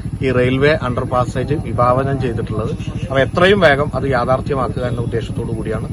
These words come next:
ഇന്നിവിടെ വിസിറ്റ് ചെയ്ത് ബന്ധപ്പെട്ട ഉദ്യോഗസ്ഥരും എഞ്ചിനീയർമാരും ഒക്കെ വന്ന് വിസിറ്റ് ചെയ്തിട്ടുള്ളത്. അതിൻ്റെ പ്രൊജക്ട്, ഡീറ്റെയിൽ ആയിട്ടുള്ള പ്രൊജക്ട് റിപ്പോർട്ട് തയ്യാറാക്കി അതുമായി ബന്ധപ്പെട്ട പ്രവർത്തനങ്ങളുമായി മുന്നോട്ട് പോകാൻ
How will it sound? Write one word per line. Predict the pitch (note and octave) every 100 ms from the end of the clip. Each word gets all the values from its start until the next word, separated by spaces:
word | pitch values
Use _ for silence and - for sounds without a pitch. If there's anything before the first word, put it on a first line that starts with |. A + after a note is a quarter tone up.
| - - -
ഇന്നിവിടെ | C3+ D#3+ E3 C#3+ C#3+ -
വിസിറ്റ് | B2 C#3
ചെയ്ത് | D3 B2+
ബന്ധപ്പെട്ട | A#2+ A#2+ A#2 A#2+ G#2 E3
ഉദ്യോഗസ്ഥരും | - B2 B2 A2+ B2 B2
എഞ്ചിനീയർമാരും | A#2 A#2+ A#2+ A2+ A#2 A#2
ഒക്കെ | G#2+ - A#2+ - - -
വന്ന് | A#2 A#2+
വിസിറ്റ് | A#2 - -
ചെയ്തിട്ടുള്ളത്. | B2+ - - B2 - - -
അതിൻ്റെ | A#2+ C#3
പ്രൊജക്ട്, | - C3 D3 -
ഡീറ്റെയിൽ | F#3 E3+ C3+ C3 D#3
ആയിട്ടുള്ള | D3+ C3+ C3+ C#3
പ്രൊജക്ട് | C#3+ B2 A#2+ -
റിപ്പോർട്ട് | A#2+ A#2 B2 D3
തയ്യാറാക്കി | A#2 A2+ A#2+ A#2 G#2 - - - - -
അതുമായി | C3+ C3+ C#3
ബന്ധപ്പെട്ട | C3 B2 - -
പ്രവർത്തനങ്ങളുമായി | - - - - - - - -
മുന്നോട്ട് | - - - -
പോകാൻ | - A2+ B2+